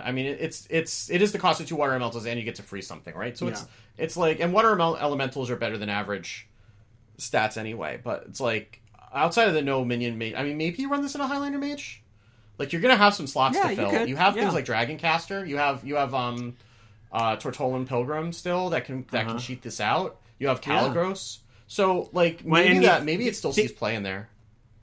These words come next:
Speaker 2: Think about playing this against a Demon Hunter also. If you freeze their face and then you have two water elementals that they have to deal with,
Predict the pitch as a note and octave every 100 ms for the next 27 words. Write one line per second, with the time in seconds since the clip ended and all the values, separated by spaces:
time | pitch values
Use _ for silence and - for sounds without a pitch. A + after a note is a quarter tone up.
0 | _ _ - G#3+ C#4+ B3+ E3+ E3+ E3+ F3
1 | D#3+ D#3 B2 A#2+ A#2+ D3 D3+ B2 B2+ B2
2 | D3+ D3+ E3 F#3 E3+ D#3+ E3+ G3+ G#3 G#3+
3 | - - D3 F3 G3 - D#3 F3+ A3 G#3
4 | F#3 - - E3 B2 B2 C#3+ D3 D#3+ E3
5 | F3+ - - F#3+ G#3+ F#3 F3+ E3+ E3+ E3
6 | D#3+ G3+ F#3+ G3 F3 D3 D#3 - B2+ B2
7 | B2 D#3 A3+ -